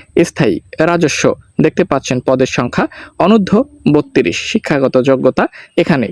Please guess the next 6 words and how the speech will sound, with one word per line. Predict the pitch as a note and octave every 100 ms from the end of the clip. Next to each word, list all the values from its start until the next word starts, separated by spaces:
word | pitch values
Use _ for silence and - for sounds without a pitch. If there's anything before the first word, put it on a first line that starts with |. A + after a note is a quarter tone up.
| -
পর্যায়ক্রমে | E3 E3 F#3 - F#3+ E3+
আপনারা | - C#3+ C3+ D3
এসএসসি | D3+ D3 - A2
পরীক্ষায় | C3 C#3 - C3+ B2+ - -
উত্তীর্ণ | C3+ D3 C3+ C3
হলেই | C3 C3